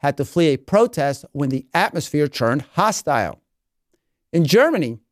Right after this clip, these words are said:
thousands of farmers descended on Berlin two weeks ago to protest high taxes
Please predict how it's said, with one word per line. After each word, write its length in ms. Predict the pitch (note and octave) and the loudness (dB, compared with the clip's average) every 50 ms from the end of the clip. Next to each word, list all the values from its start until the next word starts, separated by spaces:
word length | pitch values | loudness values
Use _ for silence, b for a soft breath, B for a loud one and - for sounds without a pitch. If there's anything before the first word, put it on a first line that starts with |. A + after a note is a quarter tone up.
| _ _ | _ _
thousands 440 | - E3+ A#3 A#3+ A#3 F3 E3+ D#3+ D3 | 0 2 2 2 0 0 -4 -6 -6
of 80 | C#3+ - | -8 -4
farmers 340 | - D#3 D#3 D#3+ D#3+ C#3 B2 | -2 -2 0 0 -2 -2 -4
descended 400 | C#3 - - E3+ D#3+ D#3 D3+ C#3+ | -6 -4 -2 -2 0 2 2 2
on 160 | C#3+ C#3 C3 | 0 0 0
Berlin 420 | C#3 C3+ C3+ D3 F3+ F#3+ E3+ D3+ | 0 0 0 2 2 2 0 -2
two 180 | - - F3+ F3+ | 0 0 0 2
weeks 240 | D#3+ D#3+ D#3 - - | 2 0 0 -2 -6
ago 200 | B2+ B2+ B2+ B2+ | -4 -2 -2 -2
to 80 | B2 A#2 | -4 -6
protest 500 | - D3+ D#3+ D#3 D3 - C#3 B2 - - | -2 0 0 0 0 -2 -6 -6 -6 -2
high 200 | C3+ D#3 G3 G3+ | 0 2 2 2
taxes 540 | G3 G3+ G3+ G3+ F#3 - - C#3 C3 A#2+ | 2 0 0 0 0 -4 -6 -10 -10 -10